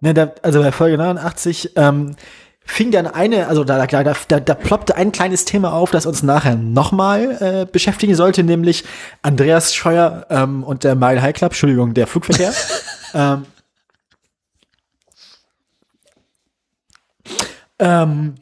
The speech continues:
Speaker 2: Koks
Speaker 1: da
Speaker 2: in
Speaker 1: hatte da,
Speaker 2: zehntausend
Speaker 1: da
Speaker 2: Meter Höhe.
Speaker 1: Koks in, se-, genau, richtig. Ne, quasi auf der Tragfläche eines Learjets stehend, ähm,
Speaker 2: Mit Koks
Speaker 1: Kokain konsumieren. Richtig.
Speaker 2: Und wir denken, das
Speaker 1: Ähm,
Speaker 2: sind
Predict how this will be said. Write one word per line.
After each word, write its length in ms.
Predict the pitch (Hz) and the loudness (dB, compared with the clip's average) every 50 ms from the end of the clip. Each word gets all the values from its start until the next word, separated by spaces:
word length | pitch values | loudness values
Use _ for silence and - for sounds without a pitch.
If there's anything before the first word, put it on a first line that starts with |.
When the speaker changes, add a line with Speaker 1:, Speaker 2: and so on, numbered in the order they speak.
| _ - | _ -4
Speaker 2:
Koks 280 | - 185 190 190 190 | 0 0 0 0 0
Speaker 1:
da 100 | - 151 139 | -2 -2 0
Speaker 2:
in 60 | 135 | 0
Speaker 1:
hatte 100 | 160 165 165 165 | 2 2 2 2
da, 80 | 156 | 2
Speaker 2:
zehntausend 340 | 156 151 143 135 127 139 - | 2 2 2 0 0 -2 -2
Speaker 1:
da 60 | 165 | -2
Speaker 2:
Meter 40 | 131 127 | -2 0
Höhe. 240 | 123 117 107 104 - _ _ _ _ _ _ _ _ _ _ _ - | 0 0 0 -2 -4 _ _ _ _ _ _ _ _ _ _ _ -8
Speaker 1:
Koks 280 | - - 170 190 - - - | 0 0 0 0 0 -4 -4
in, 160 | 135 131 127 | -4 -4 -2
se-, 160 | - 151 156 - | -4 -4 -4 -4
genau, 300 | - 147 139 131 117 113 | -4 -2 0 0 -2 -2
richtig. 480 | 120 - 127 131 - - 117 - - - - - - - - - _ _ - | -4 -6 -8 -8 -6 -6 -8 -8 -8 -18 -20 -20 -20 -20 -20 -20 _ _ -8
Ne, 120 | 123 117 | -6 -6
quasi 360 | - - 135 131 127 131 143 | -2 0 0 2 2 0 -2
auf 240 | - - 156 185 - | -2 0 -2 0 2
der 160 | - 175 147 | 2 2 2
Tragfläche 580 | - - - 165 175 170 - - 170 156 170 - | 2 0 0 0 0 0 0 -2 0 0 0 -2
eines 260 | 156 147 160 156 135 | -2 -2 -2 -2 -2
Learjets 560 | 139 139 170 175 160 131 - 151 151 - - | -2 0 0 0 0 0 -2 -2 -2 0 -2
stehend, 720 | - - - - - 202 202 151 151 139 156 175 - - - - - - - - _ _ _ _ - | -2 -2 -2 0 2 4 4 4 2 0 -2 -2 -6 -8 -12 -14 -20 -20 -20 -20 _ _ _ _ -4
ähm, 460 | - 147 147 139 139 139 135 139 143 _ _ _ _ _ - - - - - - | 0 2 2 2 0 -2 -6 -10 -12 _ _ _ _ _ -20 -20 -20 -20 -12 -10
Speaker 2:
Mit 140 | - 135 - | -10 -6 -2
Koks 220 | - 156 147 - | 0 0 0 0
Speaker 1:
Kokain 140 | - 151 135 | 0 -2 0
konsumieren. 680 | 135 131 131 123 127 127 123 120 117 120 120 123 - _ _ _ _ - - | 0 0 0 2 0 0 0 0 0 -4 -8 -12 -18 _ _ _ _ -4 0
Richtig. 400 | 147 151 139 - 131 110 - - | 0 0 2 0 -2 -2 -2 0
Speaker 2:
Und 100 | 131 127 | 2 2
wir 100 | 139 147 | 4 4
denken, 180 | 156 160 - | 4 2 2
das 60 | 139 131 127 | 2 2 2
Speaker 1:
Ähm, 40 | |
Speaker 2:
sind 40 | 131 | 2